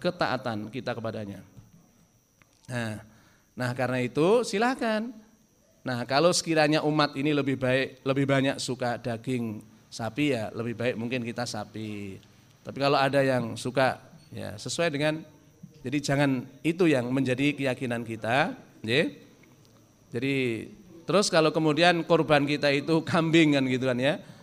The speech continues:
ya kita mempunyai hak sepertiga dari kambing yang kita korbankan. Kecuali kalau kemudian Bapak-bapak ada nggak yang kepingin tuker, "Saya punya kambing," dan itu lain persoalan, kan gitu kan ya. Tapi jangan kita korban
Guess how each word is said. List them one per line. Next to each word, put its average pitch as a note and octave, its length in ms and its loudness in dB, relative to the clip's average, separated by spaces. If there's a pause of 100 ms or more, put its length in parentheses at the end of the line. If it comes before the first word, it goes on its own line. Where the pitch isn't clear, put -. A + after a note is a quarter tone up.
(140)
ya C3 240 4
kita F3 400 2
mempunyai F#3+ 800 4
hak F3 560 0
sepertiga D#3+ 640 -2
dari C#3+ 160 0
kambing D3+ 320 0
yang E3+ 160 0
kita F#3 160 0
korbankan. G#3+ 720 -2 (880)
Kecuali A#3 400 4
kalau A#3+ 160 6
kemudian A3+ 720 4
Bapak-bapak D#3+ 440 4 (120)
ada F3+ 160 2
nggak D#3 240 2
yang C#3+ 200 0 (120)
kepingin C#3+ 480 -2
tuker, C#3+ 400 -4 (240)
"Saya C#3+ 240 0
punya C#3 320 0
kambing," C3+ 480 0
dan A#2 240 -2
itu C3 160 -4
lain D#3 160 4
persoalan, D#3 480 0 (880)
kan D3+ 160 -4
gitu C#3+ 240 2
kan C#3 160 2
ya. E3 240 4 (800)
Tapi E3+ 240 2
jangan G#3 640 6
kita E3+ 320 2
korban D3+ 480 4